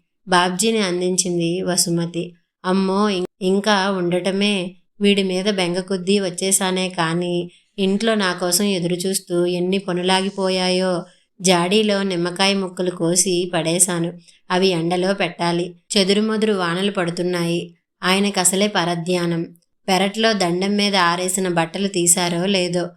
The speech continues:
ఆయన దశలే బక్క ప్రాణం. భోజనం ససి లేకపోతే నీరస పడిపోతారు. ఇప్పటికే మూడు రోజులైపోయింది.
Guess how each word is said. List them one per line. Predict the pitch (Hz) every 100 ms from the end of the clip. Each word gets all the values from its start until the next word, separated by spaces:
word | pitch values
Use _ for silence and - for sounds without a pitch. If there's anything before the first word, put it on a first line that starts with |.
| _ - -
ఆయన | 190 202 196 175
దశలే | 190 202
బక్క | 190 165 170
ప్రాణం. | 175 185 180 175 165 - _ - 180
భోజనం | 185 190 208 220
ససి | 208 185 190
లేకపోతే | 185 190 190 190 180 175 170 185
నీరస | 185 175 -
పడిపోతారు. | 196 175 175 180 170 170 165 165 _ _ -
ఇప్పటికే | 196 175 202 214 220
మూడు | 214 185 185
రోజులైపోయింది. | 175 175 185 208 208 180 175 170 170 170